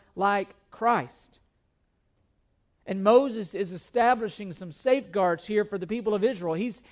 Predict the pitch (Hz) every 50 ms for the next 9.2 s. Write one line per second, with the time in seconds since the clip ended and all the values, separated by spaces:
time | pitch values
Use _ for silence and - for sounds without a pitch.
0 | _ _ - 240 233 202 - - - 202 180 285 285 254 262 247 196 165 165 254
1 | 285 285 - 277 - - 269 277 277 220 214 220 208 180 175 156 165 180 277 277
2 | - - 262 269 262 - - - - _ _ _ _ _ _ _ - - - 277
3 | 277 277 240 226 240 226 - - - 269 285 254 - - 262 262 247 240 226 190
4 | 214 226 226 220 - - 247 269 269 247 196 180 214 247 240 - 254 214 226 262
5 | 254 262 - - 277 302 294 226 147 131 139 135 _ _ _ _ _ _ _ _
6 | _ _ _ _ _ _ _ _ _ _ _ _ _ _ _ _ _ _ - -
7 | - 254 254 247 247 233 240 226 214 - - 285 285 - - - - 170 143 123
8 | 123 - _ _ _ - - 233 208 - 220 - - - 277 262 285 262 180 -
9 | - 147 127